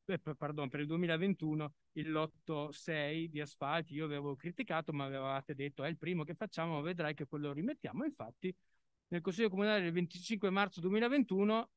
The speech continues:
è stato rimesso il lotto sei per il duemilaventuno e c'era il lotto sette per il duemilaventidue. Lotto sette duemilaventidue.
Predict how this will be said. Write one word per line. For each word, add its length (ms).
è 100
stato 340
rimesso 600
il 80
lotto 260
sei 260
per 140
il 80
duemilaventuno 840
e 80
c'era 280
il 60
lotto 280
sette 540
per 140
il 80
duemilaventidue. 1080
Lotto 320
sette 360
duemilaventidue. 880